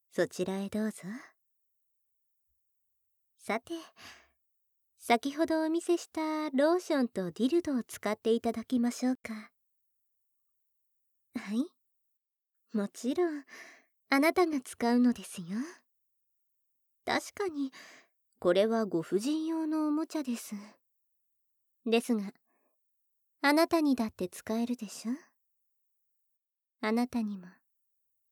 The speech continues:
立派な穴があるのですからね。<laughs> そうです。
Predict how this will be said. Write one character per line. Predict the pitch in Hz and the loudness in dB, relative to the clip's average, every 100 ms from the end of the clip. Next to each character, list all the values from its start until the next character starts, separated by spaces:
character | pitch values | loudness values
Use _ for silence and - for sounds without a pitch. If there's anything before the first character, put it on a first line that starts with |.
| _ - | _ -4
立 | 175 - _ - | -4 -4 _ -6
派 | 208 | 0
な | 220 233 233 | 2 2 0
穴 | - 196 208 254 | 0 0 2 2
が | 277 247 208 | 0 0 0
あ | |
る | 233 226 | 0 2
の | 214 | 0
で | 190 | -4
す | 180 - | -10 -12
か | - | -12
ら | 175 175 | -10 -8
ね。 | 180 262 339 _ _ _ _ _ _ _ _ _ _ _ _ _ _ _ _ _ _ _ _ _ _ _ | -8 -10 -10 _ _ _ _ _ _ _ _ _ _ _ _ _ _ _ _ _ _ _ _ _ _ _
<laughs> | 349 - _ _ _ _ _ _ _ | -12 -12 _ _ _ _ _ _ _
そ | - - 269 | -6 0 4
う | 339 | 4
で | 381 | 0
す。 | - - | -4 -16